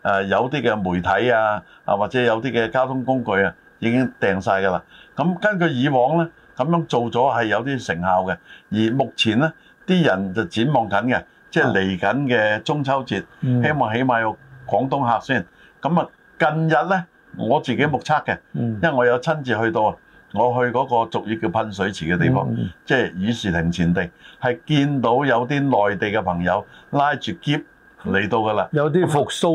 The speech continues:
Speaker 2: 嘅現象啊。
Speaker 1: 啊，購物亦都多咗。
Speaker 2: 嗯。
Speaker 1: 嗱，好似你講話有啲食肆呢，我又去過，啊，去過一間呢，誒，中區食叉燒聞名嘅地方，
Speaker 2: 嗯，嗯。
Speaker 1: 係好抵食嘅。
Speaker 2: 嗯。
Speaker 1: 爆棚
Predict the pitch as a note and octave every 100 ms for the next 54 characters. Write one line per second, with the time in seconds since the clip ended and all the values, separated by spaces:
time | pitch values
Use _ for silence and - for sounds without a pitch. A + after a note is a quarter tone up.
0 | D#3+ B2 G#2+ A2+ G#2+ G#2 A#2 G#2+ F3 E3+
1 | F3 D#3 C3+ - C3+ E3 E3+ F3+ D3 C3+
2 | - _ _ A#2 A2 F2+ - - - -
3 | - - D#3+ F3+ E3 D3+ D3 - A#2+ D3
4 | E3+ D3 A2+ A#2 B2+ D#3+ C#3 B2 - C3+
5 | B2+ C3 - - - - A2+ C#3+ C3+ C#3
6 | C#3+ C#3 B2 - - - A#2+ B2 - -
7 | D3+ D#3 C#3 D#3 F3+ F3+ F3 F3 E3+ -
8 | - - A2 A2 A2 G#2+ A2+ F3+ E3 E3
9 | - C3 - D#3+ E3 E3+ D#3+ B2 F#2+ G2
10 | G2 G#2+ A#2 A#2 C3+ B2+ C3+ A2 C#3+ A#2+
11 | A#2+ G#2+ C#3+ D#3+ C#3 B2+ A#2+ G#2 - -
12 | B2+ A2 F#2+ _ - - - G2+ G2+ F2+